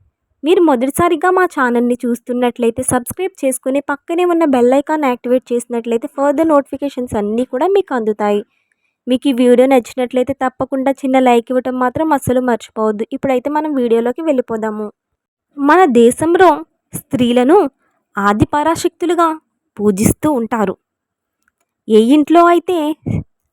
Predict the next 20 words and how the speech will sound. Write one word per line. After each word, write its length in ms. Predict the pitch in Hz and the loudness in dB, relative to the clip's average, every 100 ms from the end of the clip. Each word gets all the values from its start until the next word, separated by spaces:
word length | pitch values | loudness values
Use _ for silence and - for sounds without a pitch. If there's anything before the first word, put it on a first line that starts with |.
| _ | _
ఆడవారు 540 | 202 208 233 277 302 311 | 0 2 4 6 4 4
సంతోషంగా 720 | - 208 202 240 254 240 262 | 2 0 0 0 0 2 4
ఉంటారో 560 | 254 226 262 277 415 285 _ _ _ _ _ - | 2 0 2 4 4 2 _ _ _ _ _ -6
ఆ 120 | 277 339 | 0 2
ఇంట్లో 380 | 285 277 330 | 2 0 0
లక్ష్మీదేవి 840 | 330 220 - 277 294 302 320 330 302 294 - | 2 2 -2 -4 2 4 4 4 2 -4 -10
స్థిర 340 | - - 226 | -10 -4 -2
నివాసమై 600 | 220 233 214 220 247 302 | 2 4 4 2 2 4
ఉంటుంది. 480 | 294 240 220 196 196 - _ _ _ _ _ - | 4 2 -2 -4 -6 -10 _ _ _ _ _ 0
ఆమె 300 | 294 349 359 - | 4 4 2 0
ఆశీర్వాదం 640 | 220 226 294 277 311 311 | 0 0 0 4 4 4
కురిపిస్తుందని 960 | 311 247 - 247 - 240 240 294 415 302 _ _ _ 226 | 0 0 0 -6 -6 -2 2 4 4 0 _ _ _ -6
పెద్దల 340 | 190 208 294 | 0 2 4
విశ్వాసం. 560 | 226 - - 240 - 190 _ _ _ _ _ - | 2 0 -2 -2 -2 -8 _ _ _ _ _ -4
ఇంట్లో 360 | 247 240 330 359 | -2 2 4 4
ఉన్న 240 | 349 349 | 4 0
సమస్యలన్నీ 800 | 359 262 233 262 320 285 254 294 | 2 2 2 2 4 4 4 2
తొలగిపోయి 720 | 254 220 220 240 240 226 226 226 _ _ _ | 2 -2 -2 -2 -2 0 -2 -4 _ _ _
పేదరికం 540 | 247 226 233 339 311 302 | -2 2 4 4 2 0
పోయి 360 | 247 233 226 | 2 2 2